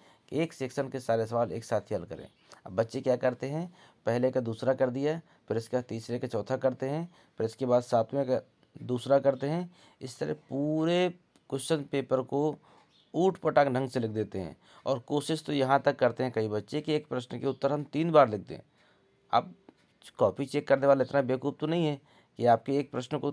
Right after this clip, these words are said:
तीन बार चेक करेगा और तीनों बार आपके आंसर दे देगा, आंसर के नंबर दे देगा। ऐसा होता नहीं है, लेकिन वो अपनी समझदारी में ऐसी मूर्खता भरी चीज़ें कर देते हैं और कहीं ना कहीं एग्जामिनर समझ जाता है कि हमें चीट कर रहा है, और ऐसी कंडीशन में वो आपको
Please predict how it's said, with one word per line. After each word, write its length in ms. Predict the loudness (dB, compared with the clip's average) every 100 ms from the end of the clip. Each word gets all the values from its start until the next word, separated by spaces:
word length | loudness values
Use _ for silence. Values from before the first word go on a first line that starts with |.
| -6 _ _ -2
तीन 220 | 0 6
बार 160 | 6
चेक 280 | 6 -2 0
करेगा 260 | 2 4 4
और 80 | 2
तीनों 300 | 0 0 4
बार 160 | 6
आपके 220 | 6 2
आंसर 220 | -2 -2 -6
दे 140 | -6
देगा, 500 | -4 -4 -6 -8 -4
आंसर 240 | -2 -2
के 100 | -2
नंबर 260 | -2 0 0
दे 100 | -2
देगा। 260 | -4 -6 -8 -12 -20 -2
ऐसा 260 | 0 2 2
होता 280 | 2 4
नहीं 160 | 2 2
है, 60 | -2
लेकिन 220 | -2 2
वो 80 | 2
अपनी 240 | 0 -4
समझदारी 480 | -2 -2 2 2 2
में 200 | 0 -2
ऐसी 320 | -2 -6 -6 -10 -20 _ -8
मूर्खता 480 | -2 -2 -2 2 6
भरी 220 | 6 4
चीज़ें 240 | -4 -4
कर 160 | 0 0
देते 220 | 0 0
हैं 60 | 0
और 60 |
कहीं 140 | 0 0
ना 80 |
कहीं 100 | 0
एग्जामिनर 300 | 0 0 0
समझ 220 | -2 -4 0
जाता 300 | 0 0 -2
है 220 | -4 -8 -14 -20 _ _
कि 100 | -2
हमें 220 | 0 -2
चीट 240 | -2 -6 2
कर 180 | 2
रहा 120 | 4 0
है, 100 | -2 -14 -10
और 100 | 0
ऐसी 260 | 2 2 0
कंडीशन 380 | 0 0 -2
में 80 | -2
वो 140 | 4 4
आपको 360 | 4 -2 -6